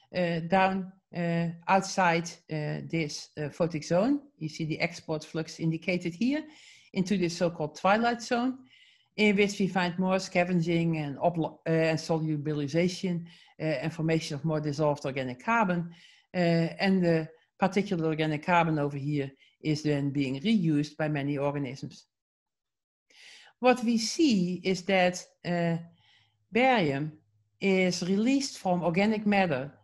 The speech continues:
in this mesopelagic zone. The barium is enriched in phytoplankton, and it comes out of this organic matter in the mesopelagic zones, so that barium concentrations increase. In general, barium, uh,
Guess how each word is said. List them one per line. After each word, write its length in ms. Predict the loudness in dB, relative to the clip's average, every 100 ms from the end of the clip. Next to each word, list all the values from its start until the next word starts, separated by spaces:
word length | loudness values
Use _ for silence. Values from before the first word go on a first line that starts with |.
| _ _
in 180 | 2 4
this 200 | 4 2
mesopelagic 760 | 2 2 0 -2 -2 -2 -4 -4
zone. 340 | -2 -2 -4 -10 _ _ _ _ _ _ _ -4
The 80 | 2
barium 440 | 4 4 4 2
is 140 | 2
enriched 400 | 0 0 -2 -2
in 80 | -4
phytoplankton, 800 | -2 -2 -4 -6 -6 -4 -4 -4 -10 _ _ _
and 340 | 2 4 4 2
it 280 | 0 -2
comes 260 | -2 -2 2
out 220 | 2 2
of 140 | -2 -2
this 200 | -4 -2
organic 360 | 0 0 2
matter 260 | 2 2 2
in 120 | 0
the 60 | 2
mesopelagic 720 | 2 2 -2 -2 -2 -2 -2
zones, 460 | 0 2 0 -6 -18 -20 _
so 280 | -4 0 2
that 320 | 4 4 4
barium 360 | 4 4 4 0
concentrations 920 | -2 -2 -4 -2 -2 -2 -4 -6 -12 _
increase. 600 | -4 -2 -2 -2 -2 -10 _ _ _ _ _
In 100 | 2
general, 360 | 6 6 6 4
barium, 580 | 4 4 4 2 0 0
uh, 400 | 0 2 0